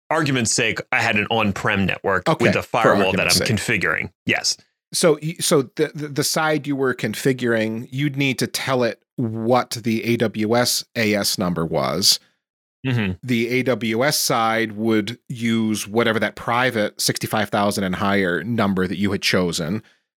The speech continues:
Speaker 2: That becomes part of the defining of the peer relationship. Oh, the speaker I'm speaking to is c-, coming from this autonomous system number, and you would expect to see the same autonomous system number coming at you for whatever their autonomous system was.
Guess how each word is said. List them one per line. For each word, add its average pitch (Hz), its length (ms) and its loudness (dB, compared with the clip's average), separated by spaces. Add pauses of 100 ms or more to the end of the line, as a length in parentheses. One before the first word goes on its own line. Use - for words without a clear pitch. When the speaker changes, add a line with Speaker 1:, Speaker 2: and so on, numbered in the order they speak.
Speaker 2:
That 143 300 0
becomes 131 400 -2
part 143 420 -2
of 117 140 -4
the 113 80 -2
defining 120 800 0
of 104 220 -2
the 101 100 -4
peer 120 300 0
relationship. 117 680 -2
Oh, 240 300 0
the 104 120 -8
speaker 214 440 -2
I'm 202 240 0
speaking 123 500 0
to 170 380 0 (260)
is 123 200 2
c-, - 160 -12
coming 131 260 0
from 185 200 0
this 262 200 0
autonomous 120 520 0
system 107 300 0
number, 90 240 -2
and 98 140 -2
you 127 120 -2
would 175 120 2
expect - 340 -4
to 127 60 -2
see 120 140 2
the 113 100 -2
same 120 260 0
autonomous 110 480 0
system 110 280 0
number 107 180 0
coming 101 360 0
at 92 120 -4
you 135 480 0 (460)
for 110 200 -2
whatever 110 680 0
their 165 380 0
autonomous 95 500 -2
system - 320 -2
was. 62 380 -2